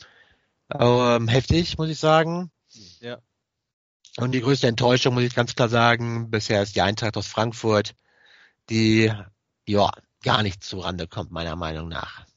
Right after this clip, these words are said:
Speaker 2: Ja, wobei man da sagen muss, da ist viel Unruhe drin. Die haben fast komplette Offensive ausgewechselt. Ähm, ja, mussten sie ja auch irgendwo.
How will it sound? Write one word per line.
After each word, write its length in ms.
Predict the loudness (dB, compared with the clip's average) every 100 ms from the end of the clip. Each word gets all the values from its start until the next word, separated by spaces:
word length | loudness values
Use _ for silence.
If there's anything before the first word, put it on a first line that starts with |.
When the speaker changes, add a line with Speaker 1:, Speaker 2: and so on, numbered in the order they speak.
| _ _ -14
Speaker 2:
Ja, 220 | -6 -6
wobei 240 | -6 -10 -10
man 100 | -8
da 140 | -8
sagen 380 | -4 -6 -6 -12
muss, 160 | -18 -14
da 80 |
ist 80 | -14
viel 160 | -12 -14
Unruhe 440 | -18 -16 -8 -4
drin. 320 | 0 2 2
Die 140 | 2 2
haben 180 | 0 0
fast 480 | -4 -4 -6 -12
komplette 880 | -14 -14 -2 0 4 6 6 4 0 -10 _ _ -20 _ _
Offensive 880 | -2 -2 -4 -6 -6 -4 -4 -2 -2
ausgewechselt. 1040 | -2 -6 -4 2 4 4 0 -4 -4 -2 -4 -6
Ähm, 380 | -2 -2 -2 -8 -20 -20 _
ja, 240 | 2 2 0 _
mussten 320 | -14 -14 -10
sie 120 | 0
ja 160 | 4 4
auch 160 | 2 -4
irgendwo. 560 | -8 -8 -10 -10 -10